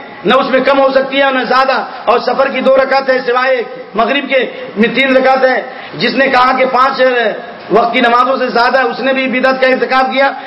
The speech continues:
اور جس نے کم کیا اس نے بھی ارتکاب کیا۔ منکرین حدیث پرویزی لوگوں میں بھی تین گروہ ہے، اس میں سے بعض لوگ دو وقت کی نماز پڑھتے ہیں، بعض تین وقت کی نماز پڑھتے ہیں۔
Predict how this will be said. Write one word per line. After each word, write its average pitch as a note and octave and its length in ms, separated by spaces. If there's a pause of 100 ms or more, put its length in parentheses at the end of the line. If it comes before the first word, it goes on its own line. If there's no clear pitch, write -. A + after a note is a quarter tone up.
(120)
اور F3+ 80
جس A3 180
نے A#3+ 120
کم B3+ 280
کیا B3+ 160
اس A3+ 160
نے A#3+ 80
بھی C4 120
ارتکاب B3+ 420
کیا۔ B3+ 240
منکرین B3 400
حدیث A#3+ 280
پرویزی A#3+ 380
لوگوں B3+ 220
میں B3+ 120
بھی B3+ 140
تین A#3+ 200
گروہ B3 240
ہے، A#3+ 60
اس A#3 120
میں A#3+ 120
سے B3+ 160 (100)
بعض A3+ 260
لوگ B3+ 100 (380)
دو B3+ 140
وقت B3 120
کی B3 60
نماز A#3 280
پڑھتے A3+ 220
ہیں، A#3 80
بعض A#3 280
تین D4+ 300 (840)
وقت - 200
کی - 60
نماز A#3+ 260
پڑھتے G3 280
ہیں۔ F3 80